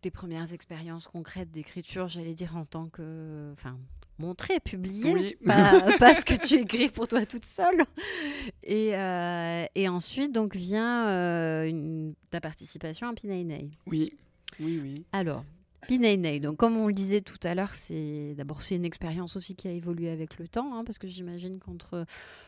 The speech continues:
Speaker 1: le premier, euh, le premier et le dernier qui vient de se passer, qui était donc le neuvième, bah, il y a eu, aussi eu, euh, euh, des apports, des évolutions. Et donc, euh, le principe, c'est que, euh, chaque auteur écrit ses textes.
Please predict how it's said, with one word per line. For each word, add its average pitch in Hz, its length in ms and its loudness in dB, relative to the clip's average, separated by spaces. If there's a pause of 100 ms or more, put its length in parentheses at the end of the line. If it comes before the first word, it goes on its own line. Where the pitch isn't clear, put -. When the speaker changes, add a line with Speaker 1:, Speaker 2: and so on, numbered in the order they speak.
Speaker 1:
le 190 180 0
premier, 190 760 -2
euh, 160 240 -4
le 185 140 0
premier 202 640 0
et - 20 2
le 175 100 -6
dernier 185 400 -4
qui 190 120 -16
vient 180 100 -10
de 185 60 -10
se - 80 -16
passer, 185 240 -8
qui - 80 -18
était 180 100 -14
donc 175 220 -2
le 196 80 2
neuvième, 185 520 2
bah, 170 160 0
il 170 100 -2
y 165 80 -2
a 165 80 -2
eu, 170 180 -2
aussi 185 500 -6
eu, 190 240 -4
euh, 170 160 0 (640)
euh, 185 320 -6
des 156 220 -8
apports, 185 360 0
des 165 200 -6
évolutions. 160 600 -4 (520)
Et 196 120 -4
donc, 240 360 -2
euh, 175 680 0
le 196 240 4
principe, 240 720 -4 (960)
c'est - 200 -6
que, 277 640 0
euh, 180 160 2
chaque 190 260 -4
auteur 247 280 -2
écrit 247 280 -8
ses 240 160 -8
textes. - 380 -14